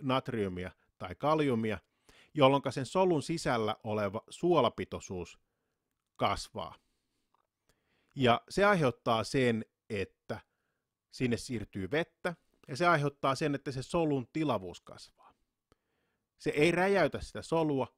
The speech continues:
vaan se toimii ihan normaalissa prosessissa niissä hermosoluissa.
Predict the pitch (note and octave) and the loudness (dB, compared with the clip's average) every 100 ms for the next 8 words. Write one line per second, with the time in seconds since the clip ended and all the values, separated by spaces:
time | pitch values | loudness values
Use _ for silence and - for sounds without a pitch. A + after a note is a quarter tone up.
0 | - D#3 C#3+ D#3 E3+ D#3+ D#3 D#3+ G3+ G3 | -4 -2 -2 -2 2 2 0 -2 -2 0
1 | C#3+ A2+ D#3 E3+ D#3 C#3 C3+ D3+ - D#3+ | 2 2 0 0 0 -2 -2 -6 -2 -2
2 | C#3+ - G2 - G2 F2+ G2 F#2+ F#2+ E2+ | -2 -8 -12 -10 -10 -8 -6 -6 -6 -10
3 | - - - - | -18 -20 -20 -20